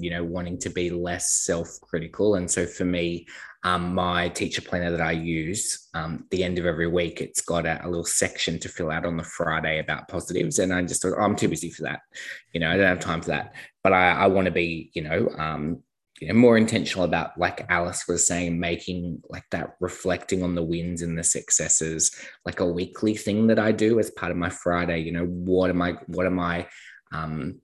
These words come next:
grateful for this week, and what can I go into my weekend going, "You know what, this was a win," um, even if it's one thing, um, to be more mindful of, because rather than going through, you know, ten weeks of going, "Am I doing a good job? Oh,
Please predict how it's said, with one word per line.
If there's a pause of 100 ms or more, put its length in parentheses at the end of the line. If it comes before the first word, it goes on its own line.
(140)
grateful
for
this
week,
and
what
can
I
go
into
my
weekend
going,
"You
know
what,
this
was
a
win," (480)
um, (240)
even
if
it's
one
thing, (460)
um,
to
be
more
mindful
of,
because
rather
than
going
through,
you
know,
ten
weeks
of
going,
"Am
I
doing
a
good
job?
Oh,